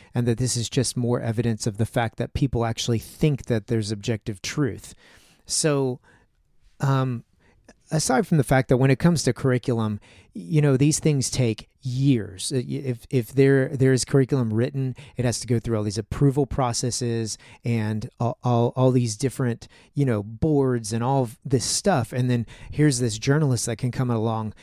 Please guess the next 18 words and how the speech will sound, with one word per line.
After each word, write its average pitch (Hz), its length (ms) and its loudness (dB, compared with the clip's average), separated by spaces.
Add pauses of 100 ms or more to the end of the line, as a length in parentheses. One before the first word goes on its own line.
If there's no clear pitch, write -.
(300)
and 120 320 -2
write 131 220 2
some 113 140 -4
fiction, 120 580 -2
basically. 110 560 -2
And 120 80 -6
she's - 180 -8
pretty 147 240 -2
honest 135 360 -2
that 113 100 -4
it's 110 140 -10
fiction 113 440 -6
in, 117 200 -4
in 123 140 -2
some 127 260 -2
ways. 104 360 -4 (360)
Um, 117 340 0 (100)
and, 131 400 -2